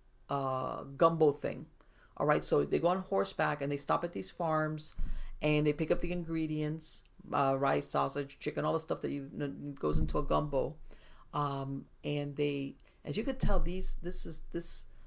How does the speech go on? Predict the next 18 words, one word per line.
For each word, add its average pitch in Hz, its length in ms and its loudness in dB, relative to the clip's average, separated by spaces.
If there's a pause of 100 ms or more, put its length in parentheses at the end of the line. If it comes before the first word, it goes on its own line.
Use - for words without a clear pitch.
these 202 160 -2
are 196 100 2
totally 185 340 2
different 151 400 -4
from 143 220 -4
the 131 120 0
masks 147 760 -4
or 135 220 -4
the, - 340 -2
you 147 100 -2
know, 139 100 0
the 135 80 -4
Venetian 151 460 -4
type 151 300 -6
masks 147 320 0
that - 120 -8
you 139 120 -6
see. 147 360 -6